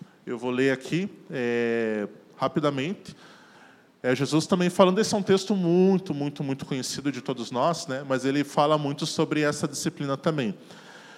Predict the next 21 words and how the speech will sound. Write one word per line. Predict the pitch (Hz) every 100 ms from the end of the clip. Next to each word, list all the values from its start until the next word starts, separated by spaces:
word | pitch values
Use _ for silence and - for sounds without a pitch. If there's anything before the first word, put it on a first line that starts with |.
| -
"Por | 160 185
isso | 175 185
vos | 226 190
digo, | 170 117
não | 131 147 185
vos | 220
preocupeis | - 190 196 - 170 -
pela | - 165
vossa | 151 151 165
vida, | - 147 175 196
pelo | - 165 151
que | 151 156
haveis | 135 143 139
de |
comer | 143 165 135 156 -
ou | 151
pelo | 151 165 156
que | 170
haveis | 165 143 143 139
de | 147
beber, | 156 151 123